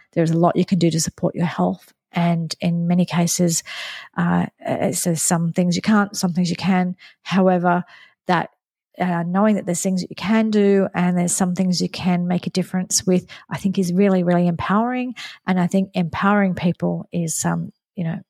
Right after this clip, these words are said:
empowering people to make their own choices, but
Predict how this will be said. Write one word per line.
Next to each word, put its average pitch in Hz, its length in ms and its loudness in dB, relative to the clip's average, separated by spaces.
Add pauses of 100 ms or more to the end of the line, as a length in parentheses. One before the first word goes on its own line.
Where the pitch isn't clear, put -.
empowering 196 360 0
people 202 220 0
to 165 140 -6
make 175 200 -2
their 175 120 0
own 175 120 2
choices, 180 540 0 (440)
but - 260 0